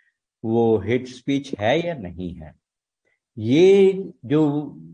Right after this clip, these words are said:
वो है छूट, ये बहुत ही खतरनाक है, क्योंकि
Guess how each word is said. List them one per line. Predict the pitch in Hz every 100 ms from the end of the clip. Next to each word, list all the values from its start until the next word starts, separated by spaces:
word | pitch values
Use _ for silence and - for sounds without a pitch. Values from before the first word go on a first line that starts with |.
| - _ _ -
वो | 120 127
है | 113 110 104 98 90 87
छूट, | - 151 147 147 - _ _ _ _ _ 107
ये | 127 180
बहुत | 156 117 160 165
ही |
खतरनाक | 220 - 104 110 110 107 95 -
है, | 76 - _ _
क्योंकि | - 147 170 175 180 165